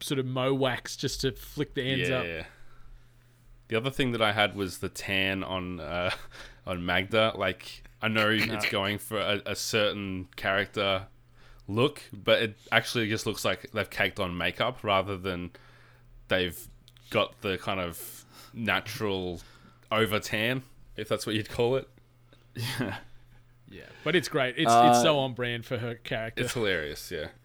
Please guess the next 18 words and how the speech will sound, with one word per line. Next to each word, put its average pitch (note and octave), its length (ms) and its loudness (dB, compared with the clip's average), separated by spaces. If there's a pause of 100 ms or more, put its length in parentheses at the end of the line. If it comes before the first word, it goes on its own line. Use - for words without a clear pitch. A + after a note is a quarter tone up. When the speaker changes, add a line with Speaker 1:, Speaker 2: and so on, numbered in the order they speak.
(260)
Speaker 2:
Did C#3 160 -2
you D3+ 40 4
know F#3+ 180 8
that C#4+ 160 2
that D3+ 160 6
Speaker 3:
Yeah. F#2 120 2
Speaker 2:
actress B2+ 400 2
that - 180 -4
played G#2 600 0 (100)
her G2+ 400 2
was F#2+ 460 -2 (420)
in G#2+ 160 -4
Dumb G#2+ 200 4
and G2 100 -2
Dumber, F#2+ 400 0
Brendan? E2+ 420 -4 (1500)
Speaker 1:
Really? F4 380 -4 (800)
Speaker 2:
Missus A#2+ 440 0